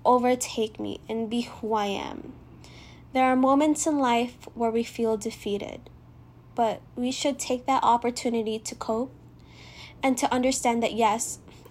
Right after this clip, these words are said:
our plans are very innocent and pure, but God, God's plans are better. Having him in our plans is more than that. You have to trust in the Lord with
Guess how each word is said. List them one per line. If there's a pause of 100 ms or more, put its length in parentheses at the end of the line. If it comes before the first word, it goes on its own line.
our
plans
are
very (120)
innocent (200)
and
pure, (320)
but
God, (260)
God's
plans
are
better. (1400)
Having
him
in
our
plans
is
more
than
that. (920)
You
have
to
trust
in
the
Lord
with